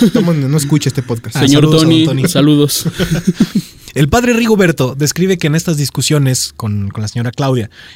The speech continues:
Speaker 2: ella cambiaba completamente. Eh, de hecho, la describía como: normalmente ella era una mujer muy cariñosa y físicamente muy guapa, muy joven, pero en estos momentos parecía otra persona.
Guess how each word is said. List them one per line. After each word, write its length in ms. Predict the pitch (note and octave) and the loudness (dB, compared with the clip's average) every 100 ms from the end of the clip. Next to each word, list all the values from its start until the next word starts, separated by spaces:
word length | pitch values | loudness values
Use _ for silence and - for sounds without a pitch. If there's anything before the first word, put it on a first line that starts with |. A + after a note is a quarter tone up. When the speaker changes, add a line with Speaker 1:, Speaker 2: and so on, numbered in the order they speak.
| - | -2
Speaker 2:
ella 180 | D3+ F3 | 0 2
cambiaba 360 | D3+ D3 D#3+ | 0 2 0
completamente. 720 | D#3+ B2+ C3+ C3 C#3+ E3+ B2+ - _ _ _ | 0 -2 -2 0 0 0 -2 -8 _ _ _
Eh, 220 | G#2+ A2+ A2 | -6 -4 -4
de 60 | C3 | -4
hecho, 180 | D3+ | -2
la 80 | D3 | -2
describía 320 | B2+ - C3 | -2 -2 -4
como: 320 | C#3+ D3 B2 - _ | -2 -4 -6 -10 _
normalmente 720 | D#3+ E3 F#3 G3+ G#3 G3 G3+ - | 0 2 2 2 0 2 0 0
ella 240 | E3+ F3+ F#3+ | 0 2 2
era 140 | F3+ | 2
una 160 | F3+ D#3+ | 2 2
mujer 320 | C#3 D#3 C#3+ | 0 0 2
muy 200 | D3 F3+ | 2 2
cariñosa 560 | F3+ F3 E3 C3 A2+ - _ _ - | 2 2 4 2 -4 -12 _ _ -12
y 80 | C3+ | -8
físicamente 720 | - C#3+ D3 C3+ A2+ A2 A#2 | -2 -2 -2 -2 0 0 0
muy 200 | A2 A#2 | 0 0
guapa, 420 | A#2 D3 - A#2+ _ _ _ _ _ | 0 -2 -4 -10 _ _ _ _ _
muy 240 | - D3 E3 | 0 4 4
joven, 400 | E3 F#3 D3+ C#3 _ _ - | 4 2 0 -4 _ _ -4
pero 180 | C3+ C3+ | 0 2
en 80 | |
estos 240 | D3 - E3 | 2 0 0
momentos 560 | C3 C#3 D#3+ G3+ - - - | 2 2 0 -2 -6 -12 -8
parecía 400 | C3 B2 - B2 | -6 -4 -4 -6
otra 160 | B2 | -6
persona. 480 | A#2+ A2 - G2+ G2+ | -10 -10 -12 -14 -16